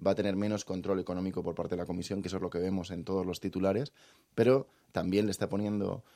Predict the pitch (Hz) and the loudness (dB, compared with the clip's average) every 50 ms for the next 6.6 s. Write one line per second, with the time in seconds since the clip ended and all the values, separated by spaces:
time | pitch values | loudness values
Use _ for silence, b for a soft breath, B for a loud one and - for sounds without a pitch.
0 | b b b - 90 95 95 95 95 95 95 90 98 120 127 - - 113 131 147 | b b b -2 0 2 2 2 2 0 0 4 4 4 4 4 4 2 2 2
1 | - - 98 92 90 87 90 98 104 101 - - 113 98 95 101 107 113 117 120 | 0 0 0 0 0 0 0 0 0 -2 -2 -2 0 2 4 2 2 2 0 -4
2 | - - 95 95 95 - - 98 101 104 101 - 101 95 101 110 110 113 113 - | -4 -2 -2 -2 -2 -2 -2 -2 -2 -2 -4 -4 -4 -4 -2 -2 -4 -4 -4 -4
3 | 98 87 - - - - 135 107 98 98 95 90 87 90 87 90 98 90 90 - | -4 -4 -6 -6 -6 -2 0 0 0 2 0 0 0 -2 -2 -4 -4 -4 -2 -2
4 | 98 98 101 - 95 95 95 98 92 - 92 92 87 - b b b b b b | -2 -2 -2 -2 -2 0 0 -2 -2 -2 -4 -4 -6 -8 b b b b b b
5 | b b - 92 - 110 98 98 98 98 101 101 98 98 95 - - 92 98 98 | b b -8 -4 -2 0 2 2 2 2 2 0 0 0 0 -2 -4 -2 -2 0
6 | 95 95 90 - 95 95 98 104 110 120 135 | 0 -2 -2 0 0 0 0 0 -2 -4 -6